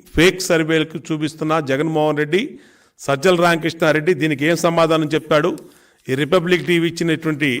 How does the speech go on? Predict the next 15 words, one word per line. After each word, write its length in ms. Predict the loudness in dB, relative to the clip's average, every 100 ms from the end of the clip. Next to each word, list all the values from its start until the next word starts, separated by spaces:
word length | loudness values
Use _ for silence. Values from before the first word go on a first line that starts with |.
| -6
ట్వీట్కి 360 | -4 -4 -2 -2
ఏం 60 | 0 2
సమాధానం 380 | 2 4 2 0
చెప్తాడు? 280 | 0 0 0
సజ్జల 240 | -2 0 2
రామకృష్ణారెడ్డి 580 | 2 0 -2 -2 -2 -2 -2
మాట్లాడాలి. 420 | 0 2 2 2 -4 -16 _ _ _ _ -6
సాక్షి 380 | 0 2 2 2
పేపరు 300 | 2 2 2 -2 -8 -16 -4
ఇవాళ 220 | 2 4 4 0 -8 -20 -20 -20 _ -2 2
ఏదైతే 320 | 4 4 4 2
వేసిందో 380 | 2 0 0 0 -2 -16 -20 -20 -4 2
దానికి 340 | 2 2 0 -2 -6 -20 -20 -20 -12
సి 140 | -2 2 4 6
ఓటరు 320 | 6 6 4